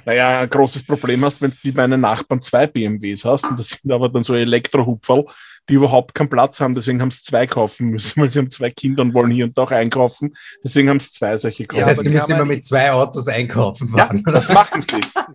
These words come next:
Speaker 3: Die haben aber einen
Speaker 1: Kein
Speaker 3: i drei,
Speaker 1: Spaß.
Speaker 3: einen zwei i drei oder was?
Speaker 1: Wenn das i drei heißt, das Ding, das sind reine Elektro-Dinger in der, im Format von einem Smart.
Speaker 3: Ja, ist der i drei, glaube ich, ja.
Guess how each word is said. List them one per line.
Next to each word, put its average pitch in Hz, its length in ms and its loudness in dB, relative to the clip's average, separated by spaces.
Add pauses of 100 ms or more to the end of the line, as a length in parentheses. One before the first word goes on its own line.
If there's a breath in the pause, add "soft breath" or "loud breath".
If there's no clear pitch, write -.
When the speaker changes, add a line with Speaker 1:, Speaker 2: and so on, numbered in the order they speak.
(120)
Speaker 3:
Die 135 80 -8
haben 143 160 -2
aber 160 180 2
einen 156 120 -4
Speaker 1:
Kein 131 100 0
Speaker 3:
i 131 40 0
drei, 147 200 0
Speaker 1:
Spaß. 151 280 8
Speaker 3:
einen - 100 -18
zwei 147 280 -6
i 160 60 -10
drei 156 320 -4
oder 127 160 -10
was? 156 220 -14 (1040)
Speaker 1:
Wenn 107 220 -10
das 113 180 -4
i 139 140 -10
drei 113 220 -2
heißt, 113 340 -4
das 143 160 -6
Ding, 143 200 2
das 139 120 -2
sind 131 180 -2
reine 117 220 2
Elektro-Dinger 143 760 0
in 143 200 2
der, 147 120 2
im 147 120 -2
Format 120 420 0
von 143 180 -6
einem 131 200 -2
Smart. 98 440 -6 (320)
Speaker 3:
Ja, 151 240 2
ist 156 120 -4
der 151 60 -2
i 139 100 -6
drei, 135 280 -6
glaube 131 320 -8
ich, 120 80 -16
ja. 135 180 -14